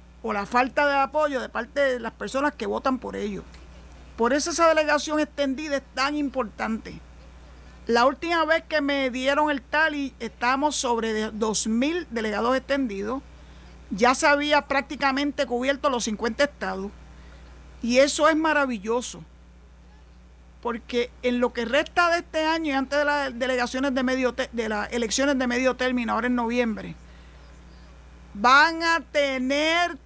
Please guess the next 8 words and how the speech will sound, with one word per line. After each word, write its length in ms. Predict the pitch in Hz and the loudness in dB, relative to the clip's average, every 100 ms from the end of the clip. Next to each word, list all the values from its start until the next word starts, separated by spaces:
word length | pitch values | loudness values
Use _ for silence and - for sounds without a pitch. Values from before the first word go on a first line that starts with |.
| - | -4
toda 500 | 294 302 330 339 330 | 2 2 2 2 0
la 80 | 320 | -2
información 1160 | 285 - 277 254 240 233 269 277 311 349 370 - - - - - - - - - - - - - | -6 -2 -2 0 -2 -2 -2 2 2 2 -4 -14 -20 -20 -20 -20 -20 -20 -20 -20 -20 -20 -14 -2
para 420 | - 269 262 254 | 0 2 0 -4
que 260 | - 247 247 | -4 -6 -4
apoyen 880 | 240 226 - 294 349 359 370 381 381 - - | -4 -4 2 4 6 4 -2 -4 -8 -20 -8
o 420 | 262 311 269 208 - - - - - - - - - - - | 0 2 2 -2 -12 -20 -20 -20 -20 -20 -20 -20 -20 -20 -10
combatan 800 | - 262 233 220 311 330 226 170 | -4 0 0 4 4 2 -8 -12